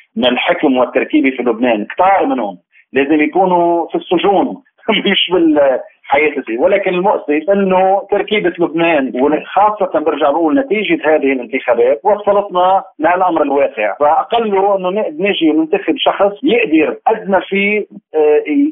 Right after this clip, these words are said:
يخلي هالسفينة عائلة، لأنه مثل ما نحن ماشيين،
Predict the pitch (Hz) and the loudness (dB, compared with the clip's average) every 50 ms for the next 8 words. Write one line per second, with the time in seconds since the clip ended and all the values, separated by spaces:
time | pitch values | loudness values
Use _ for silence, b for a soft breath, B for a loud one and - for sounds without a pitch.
0 | 156 156 156 - - 214 233 226 196 170 156 160 - - - 190 180 165 - 202 | 0 -2 -2 2 0 0 0 0 0 0 0 0 -2 -4 -2 -2 -2 0 0 -2
1 | 208 202 202 202 196 196 202 202 202 175 160 147 170 190 220 220 170 160 151 139 | -2 0 0 0 0 0 0 0 0 0 0 0 2 2 2 2 0 0 0 -2
2 | 120 104 - 123 147 165 170 170 165 160 175 208 196 202 208 - 208 - - 202 | -2 -4 -2 0 0 0 2 0 0 0 0 -2 -2 -2 -2 -2 -2 -2 -2 -2
3 | 190 185 180 165 - - 196 202 214 226 220 220 220 | 0 0 0 -2 -2 -2 -2 0 0 0 -2 -2 -4